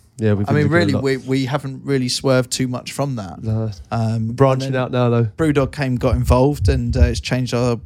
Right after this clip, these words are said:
Speaker 2: our snack game, and it's changed our beer game. And that's kind of what this beer itself has done as well. This stout here, this Black Heart,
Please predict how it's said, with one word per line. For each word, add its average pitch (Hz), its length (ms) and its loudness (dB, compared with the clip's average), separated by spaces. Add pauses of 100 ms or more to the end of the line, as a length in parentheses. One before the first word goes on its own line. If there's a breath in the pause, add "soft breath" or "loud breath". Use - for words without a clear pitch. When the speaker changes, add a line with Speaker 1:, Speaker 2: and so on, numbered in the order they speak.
Speaker 2:
our 120 140 0
snack - 360 -4
game, 123 300 -2
and 120 100 -2
it's - 120 -8
changed 131 300 -4
our 127 80 -2
beer 143 260 4
game. 123 280 -4 (280 loud breath)
And 143 140 0
that's 147 100 -2
kind 175 200 4
of 151 80 -6
what 160 120 2
this 147 140 0
beer 165 460 2 (400 loud breath)
itself 165 460 2
has 131 120 -4
done 127 220 -2
as 123 180 -4
well. 147 140 2
This 123 180 -4
stout 135 460 0
here, 135 240 2
this 123 120 0
Black - 360 -4
Heart, 131 360 2